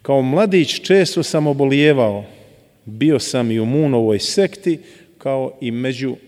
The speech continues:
Jehovinim svjedocima. Jednoga jutra, bio je kraj lipnja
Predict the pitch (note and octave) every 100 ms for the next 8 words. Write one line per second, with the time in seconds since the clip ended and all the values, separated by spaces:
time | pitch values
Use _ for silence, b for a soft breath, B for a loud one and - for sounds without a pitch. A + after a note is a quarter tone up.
0 | - A2+ A#2 C#3 C#3 B2+ A#2+ - A#2+ B2
1 | C3+ - A2+ G#2 - - _ _ _ _
2 | b b b b b b b A2+ B2+ A#2
3 | A2 G#2 A#2 B2 D#3+ F3 D3+ B B B
4 | B B B G#2+ A#2 A#2+ A2+ - D3 C3
5 | A2+ B2 D3+ - A2+ G#2+